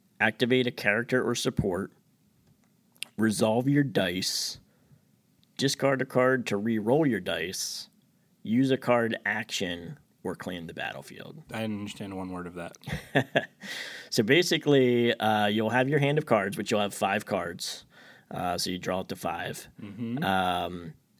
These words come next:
Speaker 1: and, you know, you can have, so for instance
Speaker 2: Ooh, do we, we, do we mention resources?
Speaker 1: We didn't mention resources, no.
Speaker 2: You start the game, you get two resources per turn.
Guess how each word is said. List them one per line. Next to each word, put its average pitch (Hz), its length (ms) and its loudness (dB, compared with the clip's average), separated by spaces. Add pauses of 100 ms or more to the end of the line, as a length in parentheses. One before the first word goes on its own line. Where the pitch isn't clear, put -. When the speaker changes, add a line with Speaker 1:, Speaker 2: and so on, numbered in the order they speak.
(140)
Speaker 1:
and, 98 720 2 (800)
you 107 100 0
know, 95 120 2
you 95 200 -2
can 98 720 0
have, 107 360 0
so 101 200 0
for 110 140 -4
instance 104 800 -4 (880)
Speaker 2:
Ooh, 160 220 4
do 127 160 0
we, 143 280 2
we, 123 180 -4
do 123 200 -4
we 139 60 4
mention 147 320 0
resources? 139 760 -4 (600)
Speaker 1:
We 98 100 -4
didn't 110 200 0
mention 104 280 -4
resources, - 640 -8
no. - 440 -10
Speaker 2:
You 107 80 -10
start 151 340 -2
the 156 80 -8
game, 131 520 -2 (300)
you 113 100 -10
get 120 160 -6
two 165 220 0
resources 127 560 -2
per 107 160 -8
turn. 87 300 -12